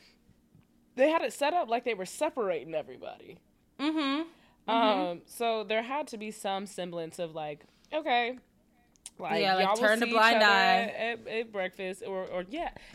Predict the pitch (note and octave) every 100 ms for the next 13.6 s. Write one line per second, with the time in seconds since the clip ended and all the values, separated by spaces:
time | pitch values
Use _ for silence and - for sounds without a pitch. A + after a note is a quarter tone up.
0 | - C4+ F4 F#4 D4+ C#4+ C4+ B3+ A3+ G#3
1 | F#3+ G3 - G3 F#3 E3+ - - - G3+
2 | F3+ G#3 F#3+ A3+ G3 F3 E3+ E3+ - F#3
3 | F3 - F3+ D#3 - F3 - D#3+ D#3 E3
4 | F3 C#4 E4+ G#3 E3+ F#3 _ _ _ _
5 | _ _ - A#3+ A3+ A3 A#3+ C#4 - E4
6 | F4+ E4 D4+ C#4 C4+ C4 B3 C4 D#4 D#4
7 | F#3+ E3+ E3+ F3+ _ _ _ - A#3+ C4+
8 | D4 - F4 F4+ - C#4 A3+ A3+ A3 _
9 | _ _ _ - _ - - F#3 C#4+ C#4
10 | B3+ - _ _ _ _ C4 B3+ G#3 G3+
11 | G3+ F#3 F3+ - F3+ D3+ D3+ - F#3+ A3
12 | B3 - F#3+ F#3+ F#3 F3 E3+ F3+ - F3+
13 | F3 E3+ E3 E3 -